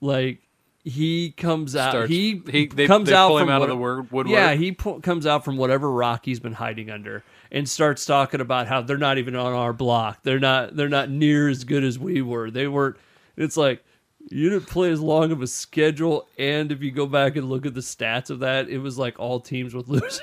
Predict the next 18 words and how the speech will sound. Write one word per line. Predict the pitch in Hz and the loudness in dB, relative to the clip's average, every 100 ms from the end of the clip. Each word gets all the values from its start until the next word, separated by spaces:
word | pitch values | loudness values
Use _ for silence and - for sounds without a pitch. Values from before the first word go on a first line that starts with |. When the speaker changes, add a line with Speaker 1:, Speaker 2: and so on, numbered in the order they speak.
| - | -2
Speaker 1:
records. | 226 - 165 147 180 - | -2 -4 -8 -2 -2 -2
Speaker 2:
Nice. | 160 - - - - _ _ _ _ _ _ _ _ - | -10 -14 -16 -20 -20 _ _ _ _ _ _ _ _ -8
Speaker 1:
But, | 135 165 156 _ | 0 0 0 _
oh, | 175 196 202 190 | 2 8 10 10
we | 185 190 | 6 0
could | 185 190 | 0 2
have, | 180 156 | 0 0
we | 185 | -2
could | 175 202 | 0 0
have | 196 - | 0 0
ended | 175 170 165 | -4 0 0
Mercury | 151 147 - 139 120 | 2 -2 -2 -4 -2
Morris | 113 104 - - | -6 -8 -12 -14
with | 127 117 | -14 -12
that. | 104 - - _ _ _ _ _ _ _ _ _ _ _ _ _ _ _ _ - | -12 -12 -18 _ _ _ _ _ _ _ _ _ _ _ _ _ _ _ _ -4
There's | 170 156 131 | 0 0 -2
Speaker 2:
I | 147 | -4
Speaker 1:
no | 160 196 214 214 | 4 4 6 2